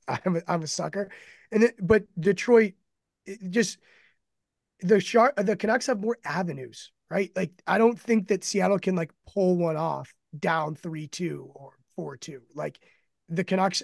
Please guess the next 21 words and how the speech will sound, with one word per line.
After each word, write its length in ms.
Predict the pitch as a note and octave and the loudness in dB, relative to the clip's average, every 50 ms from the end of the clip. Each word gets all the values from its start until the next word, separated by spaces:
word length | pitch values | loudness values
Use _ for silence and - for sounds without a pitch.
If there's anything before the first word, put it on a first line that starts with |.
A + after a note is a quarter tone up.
| - _ | -8 _
have 320 | - - F#3 F3+ F3+ D#3+ D#3 | -8 -4 -2 -2 -2 -2 -2
more 240 | E3+ F3 E3+ E3 | 0 0 0 0
ways 300 | D#3 D#3+ D#3 D#3+ D#3 C#3+ | 0 -2 -4 -4 -6 -8
to 100 | - D3 | -10 -14
do 220 | C3+ C3+ D#3 D#3+ - | -14 -12 -12 -14 -14
it, 100 | - - | -14 -16
especially 400 | C#3+ C#3+ - F3+ D#3 D3 - F#3 | -16 -12 -8 -8 -8 -6 -6 -8
with 140 | D#3+ D3+ C#3+ | -8 -8 -10
the 80 | C#3+ A#2 | -12 -12
scoring 400 | - - D3 D3 D3 C3+ B2+ B2 | -12 -10 -8 -10 -10 -10 -10 -14
upside. 460 | A#2+ - - - - - - - _ _ _ _ | -14 -14 -16 -16 -16 -18 -20 -20 _ _ _ _
And 100 | G#3 G3 | -2 0
that's 180 | F#3+ F#3 - E3+ | 0 0 -2 0
why 360 | F3 F#3+ A3 F#3+ G3 F#3+ - - - - - | 2 4 4 4 4 2 0 -4 -12 -20 -16
Seattle 360 | - - G#3+ G3+ G3 F#3 F3+ | -8 0 2 2 4 4 2
underperforms 680 | E3+ E3+ F3 F3 F3 E3 F3+ D#3 - F3+ F3 E3+ E3 D3 | 0 -2 -4 -4 -6 -8 -10 -8 -6 -4 -2 -2 -4 -4
the, 180 | D3+ E3 E3 D#3+ | -8 -10 -10 -8
their 160 | E3 F#3 F3 | -6 -6 -4
numbers. 380 | E3 D#3+ D#3+ E3 D#3+ D3 C3+ - | -4 -4 -4 -6 -6 -10 -10 -10
They 100 | E3+ D#3 | -10 -10
just, 300 | C#3+ - G#3 F#3 - | -4 -4 -4 -4 -4